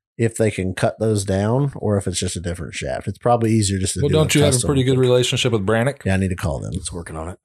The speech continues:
Speaker 1: I need to call them.
Speaker 3: I feel like I would just use the, I would just have Brannick make me a set of chromos.
Speaker 1: Yeah.
Speaker 3: You're on forty-threes. I mean, fifteen fifty is big, but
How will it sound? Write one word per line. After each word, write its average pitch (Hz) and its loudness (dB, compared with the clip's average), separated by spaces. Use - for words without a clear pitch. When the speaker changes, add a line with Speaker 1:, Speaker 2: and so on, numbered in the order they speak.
Speaker 1:
I - -20
need - -20
to - -16
call - -18
them. - -20
Speaker 3:
I - -8
feel 135 2
like 92 -4
I 98 -2
would 98 -2
just 92 -6
use 98 -2
the, 85 -6
I 127 -2
would 117 0
just 98 -6
have 98 -4
Brannick 95 -6
make 98 -8
me 104 -8
a 95 -6
set 98 -4
of 87 -8
chromos. 90 -4
Speaker 1:
Yeah. 55 -10
Speaker 3:
You're 143 4
on 127 2
forty-threes. 92 -4
I 160 2
mean, 135 2
fifteen 139 0
fifty 110 -2
is 92 -8
big, 95 -4
but 87 -4